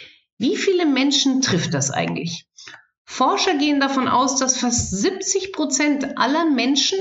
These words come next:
im Laufe ihres Lebens dieses Syndrom einmal fühlen.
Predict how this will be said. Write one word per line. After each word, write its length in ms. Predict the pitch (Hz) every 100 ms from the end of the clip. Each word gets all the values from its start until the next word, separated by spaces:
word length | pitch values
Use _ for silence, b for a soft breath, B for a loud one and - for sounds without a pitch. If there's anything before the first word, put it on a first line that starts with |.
| 381
im 160 | - 214
Laufe 440 | 196 190 285 -
ihres 420 | 302 233 214 190 -
Lebens 640 | 170 214 285 392 - - B B B
dieses 380 | 262 330 359 -
Syndrom 500 | 254 214 208 254 294
einmal 400 | - 196 220 214
fühlen. 480 | - 170 139 135